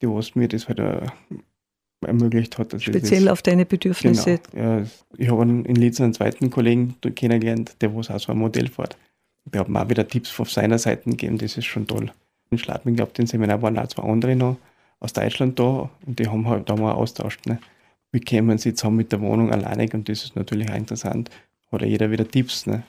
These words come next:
Speaker 1: Und so denke ich, ja, ein Verein ist immer gut, egal was man macht, ne? Man braucht da eine Aufgabe. Das ist egal, in welcher Situation das man ist.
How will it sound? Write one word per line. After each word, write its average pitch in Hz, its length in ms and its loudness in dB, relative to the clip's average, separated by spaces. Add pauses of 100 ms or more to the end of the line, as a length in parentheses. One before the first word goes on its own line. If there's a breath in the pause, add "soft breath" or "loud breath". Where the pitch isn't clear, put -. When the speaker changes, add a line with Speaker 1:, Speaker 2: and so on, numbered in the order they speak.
(360)
Speaker 1:
Und 143 100 -2
so 131 120 -2
denke 123 340 2
ich, 117 280 2
ja, 120 180 2 (140)
ein 113 100 0
Verein 117 320 2
ist 120 160 0
immer 117 160 4
gut, 110 260 0
egal 113 480 0
was 117 160 -4
man 107 120 0
macht, 107 300 -6
ne? 110 240 -2 (440)
Man 117 100 -10
braucht 110 300 -4
da 113 60 2
eine 110 80 2
Aufgabe. 117 500 -6 (220)
Das 127 120 -16
ist - 180 -10
egal, 110 300 0
in 117 100 4
welcher 117 300 -2
Situation 113 460 -4
das 113 160 -4
man 107 100 -6
ist. 110 180 -8